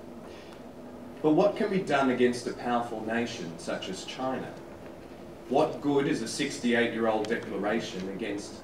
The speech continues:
such might? Well, it serves as a reminder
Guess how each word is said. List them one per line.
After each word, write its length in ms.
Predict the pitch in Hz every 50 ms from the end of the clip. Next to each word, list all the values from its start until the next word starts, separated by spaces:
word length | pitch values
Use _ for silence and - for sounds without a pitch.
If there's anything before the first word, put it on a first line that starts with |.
| - - - -
such 400 | - - - - - - - -
might? 520 | 101 98 113 113 - - - - - - - - - - - - - - - - - - - - - - - - - - - - - - - 127
Well, 300 | 131 123 110 95 92 -
it 80 | 82 -
serves 380 | - - 120 120 117 110 113
as 100 | 104 104
a 80 | 110 110
reminder 640 | 110 113 117 117 113 110 95 87 - 90 - 87